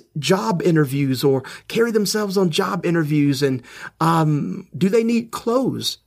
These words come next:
for those interviews? Do they need the right clothing, the right shoes, and,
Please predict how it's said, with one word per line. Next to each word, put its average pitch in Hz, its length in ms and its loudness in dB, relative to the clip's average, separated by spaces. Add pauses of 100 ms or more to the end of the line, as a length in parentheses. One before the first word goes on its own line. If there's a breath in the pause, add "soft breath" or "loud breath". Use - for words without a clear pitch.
for 160 220 2
those 143 220 4
interviews? 135 640 -2
Do 147 160 0
they 175 100 2
need 190 140 -2
the 190 100 2
right 196 220 -2
clothing, 151 460 0
the 123 100 -2
right 139 200 -4
shoes, 196 460 0
and, 135 200 2